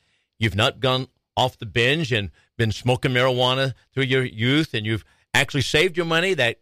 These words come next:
you've actually invested, you wanted to save, and you wanted, you wanted actually to have something when you retire.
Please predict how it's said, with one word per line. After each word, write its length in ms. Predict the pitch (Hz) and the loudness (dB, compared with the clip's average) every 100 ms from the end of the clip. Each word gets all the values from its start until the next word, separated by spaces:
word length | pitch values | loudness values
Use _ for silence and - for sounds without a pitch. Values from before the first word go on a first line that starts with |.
| - | -10
you've 180 | 104 101 | -4 0
actually 380 | 113 - 127 123 | 0 0 -4 -2
invested, 580 | 101 113 - - 185 | -2 0 0 0 -4
you 100 | 196 | -2
wanted 300 | 123 120 110 | -2 0 0
to 100 | 92 | -2
save, 400 | 92 120 135 156 | -2 0 2 0
and 120 | 139 120 | -2 -2
you 80 | |
wanted, 260 | 127 175 170 _ _ _ _ - | -2 -2 -4 _ _ _ _ -4
you 100 | 139 | 0
wanted 220 | 214 208 | 0 2
actually 340 | 170 175 165 | 0 0 0
to 80 | 139 | 2
have 220 | 120 180 | 2 0
something 460 | 165 151 127 160 175 | 0 -4 -2 -4 -2
when 180 | 143 143 | -2 -2
you 220 | 143 143 - | -2 -4 -4
retire. 580 | 123 - 131 113 85 | -4 0 2 2 0